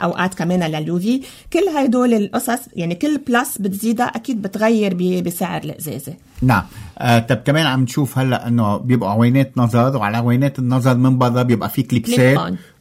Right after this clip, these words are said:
Speaker 2: وبيجي عليهم، آه،
Speaker 1: نعم.
Speaker 2: آه، نظارات شمسية.
Speaker 1: نعم.
Speaker 2: هيدول مناح؟
Speaker 1: أكيد. إذا، إذا من-، نرجع منقول، إذا هن متاخدين من مطرح موثوق، يعني هن موثوقين.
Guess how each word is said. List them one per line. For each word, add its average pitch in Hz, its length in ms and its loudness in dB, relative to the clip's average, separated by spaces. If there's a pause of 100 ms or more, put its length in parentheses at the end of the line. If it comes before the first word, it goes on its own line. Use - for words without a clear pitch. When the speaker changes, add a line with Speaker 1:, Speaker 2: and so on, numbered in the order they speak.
(100)
Speaker 2:
وبيجي 135 480 4
عليهم، 120 560 2
آه، 107 300 0
Speaker 1:
نعم. 220 200 2
Speaker 2:
آه، 113 380 -10
نظارات 123 480 -2
شمسية. 113 380 0
Speaker 1:
نعم. 262 200 4 (200)
Speaker 2:
هيدول 131 400 6
مناح؟ 127 500 4
Speaker 1:
أكيد. 226 520 -2 (100)
إذا، 208 160 0
إذا 202 500 2
من-، 240 440 4
نرجع 269 280 2
منقول، 185 400 0
إذا 214 260 -2
هن 233 320 2
متاخدين 208 720 0
من 185 140 2
مطرح 214 420 -2
موثوق، 190 480 -2
يعني 220 260 0
هن 240 560 2
موثوقين. 208 500 -4